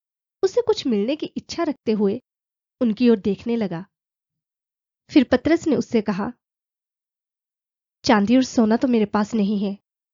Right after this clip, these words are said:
मगर मैं तुम्हें वो देता हूं जो मेरे पास है। नाजरत के मसीह यीशु के नाम में ठीक हो जाओ और चलने लगो।" ये कहते हुए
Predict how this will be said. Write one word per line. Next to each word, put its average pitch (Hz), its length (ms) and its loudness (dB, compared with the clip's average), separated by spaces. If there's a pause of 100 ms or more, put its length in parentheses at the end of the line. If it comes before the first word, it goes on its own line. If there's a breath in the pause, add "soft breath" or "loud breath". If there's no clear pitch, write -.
(640)
मगर 208 260 6
मैं 202 120 2
तुम्हें 208 200 0
वो 208 160 2
देता 214 300 0
हूं 202 200 -6 (560)
जो 240 160 6
मेरे 202 220 0
पास 196 300 -6
है। 196 220 -10 (1120)
नाजरत 226 500 0
के 240 120 -2
मसीह 202 340 -2
यीशु 202 240 0
के 226 100 -2
नाम 190 220 -2
में 185 220 -6 (300)
ठीक 220 220 0
हो 214 120 0
जाओ 190 240 -8 (640)
और 233 80 2
चलने 190 380 -2
लगो।" 180 340 -4 (760)
ये 233 140 6
कहते 233 320 2
हुए 262 280 4